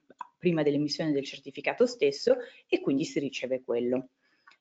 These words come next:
Le credit link possono essere su singolo, eh, chiamiamolo sottostante, entità di riferimento, o su un paniere. Quando è su un paniere, a differenza dei prodotti legati ad equity, solitamente è un paniere equiponderato, è raro avere,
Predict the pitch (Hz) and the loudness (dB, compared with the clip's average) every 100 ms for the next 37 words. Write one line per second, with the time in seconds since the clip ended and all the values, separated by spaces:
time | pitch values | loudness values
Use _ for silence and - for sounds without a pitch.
0 | _ 208 233 220 226 262 302 285 226 196 | _ 2 4 2 4 6 6 4 2 2
1 | 156 - 156 - 233 - 262 254 262 277 | 0 0 -6 -2 -2 4 8 10 10 8
2 | 269 - 175 160 156 165 170 165 147 160 | 6 -2 0 0 0 -2 -2 -2 -4 -6
3 | - 156 160 139 143 143 202 196 147 139 | -10 -6 -2 -2 -2 -2 -4 -4 -14 -8
4 | 147 139 139 143 143 170 175 147 151 285 | -6 -4 -6 -6 -4 -2 -2 -2 0 0
5 | 339 185 185 - 156 147 143 139 127 139 | 0 -4 -4 -4 -4 -4 -4 -2 -2 -2
6 | - 214 202 196 202 190 247 208 175 214 | 0 2 2 0 -4 2 4 4 4 2
7 | - 160 147 214 - 165 165 156 147 143 | 2 -2 -6 -8 2 6 6 4 -2 -4
8 | 131 - _ _ _ 139 - 151 180 185 | -10 -10 _ _ _ -8 -2 2 2 2
9 | 135 135 143 196 208 165 - 196 226 247 | -2 0 2 4 4 4 2 2 2 2
10 | - _ - 214 190 190 226 165 175 180 | -4 _ -2 2 4 4 4 4 2 2
11 | 180 202 190 160 156 170 175 - _ _ | 2 2 2 2 4 6 4 0 _ _
12 | _ _ - 160 170 - 143 139 131 123 | _ _ -6 -2 -2 0 0 2 2 0
13 | - 143 143 147 147 139 143 139 143 | 0 0 2 4 2 4 4 6 4